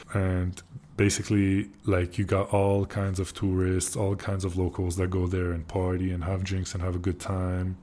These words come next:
And they drink something called aguardiente, a very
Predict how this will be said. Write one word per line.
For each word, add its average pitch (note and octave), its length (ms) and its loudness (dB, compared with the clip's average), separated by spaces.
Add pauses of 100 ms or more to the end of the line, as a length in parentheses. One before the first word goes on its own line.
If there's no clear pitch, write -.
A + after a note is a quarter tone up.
And F#2+ 160 0
they F#2 100 2
drink F#2 440 -4
something F#2 360 -2
called F#2 280 -2
aguardiente, F#2+ 920 0 (640)
a G2 80 0
very F2+ 640 4